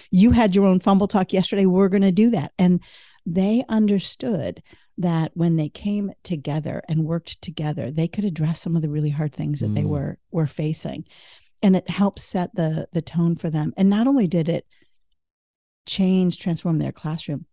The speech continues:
Speaker 1: but they became leaders in the school and trying to create spaces like <laughs> that across the whole school.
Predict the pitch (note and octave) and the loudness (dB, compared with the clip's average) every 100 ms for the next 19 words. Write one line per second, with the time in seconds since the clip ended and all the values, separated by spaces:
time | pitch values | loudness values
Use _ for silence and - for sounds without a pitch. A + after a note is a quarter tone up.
0 | _ _ _ _ - F#3 E3+ D#3 F3+ E3+ | _ _ _ _ -2 2 2 0 0 2
1 | D#3+ D3+ D#3 D#3+ C#3+ - - G3 D#3+ - | 2 2 0 0 -2 -4 -4 -2 -2 -2
2 | E3 E3 D3+ - D#3+ - - D3+ - D3 | -4 -2 -4 -4 -6 -6 -4 -4 -4 -6
3 | D3 C#3 - - F3+ - _ A3+ - A#3+ | -6 0 -2 0 -6 -8 _ -6 -4 -8
4 | A3 G3 G3 G3 - - A#3+ - | -4 -2 0 0 -2 -4 -2 -4